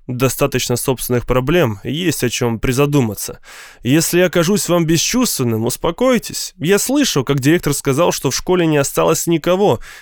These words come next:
кто мог бы пострадать. Печальная судьба сгореть дотла угрожала только столовой, а она уж, поверьте мне, ничего лучшего не заслуживала.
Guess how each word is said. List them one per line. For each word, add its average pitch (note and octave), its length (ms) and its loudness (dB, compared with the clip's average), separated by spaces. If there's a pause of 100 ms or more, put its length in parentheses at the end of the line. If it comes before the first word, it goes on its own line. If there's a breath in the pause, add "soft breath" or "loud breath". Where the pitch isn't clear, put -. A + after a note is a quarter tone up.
кто C#3 340 4
мог C#3+ 300 4
бы C#3 100 2
пострадать. C3 800 -2
Печальная C#3+ 520 4
судьба C#3+ 400 2
сгореть D#3 340 0
дотла D3 300 2
угрожала D3+ 520 4
только D#3+ 280 0
столовой, D#3+ 600 2 (380 loud breath)
а B2+ 200 4
она F3+ 180 6
уж, G#3+ 240 2
поверьте F#3+ 460 4
мне, E3 340 4
ничего F#3 580 4
лучшего D3+ 460 2
не C#3 160 4
заслуживала. C3 800 -2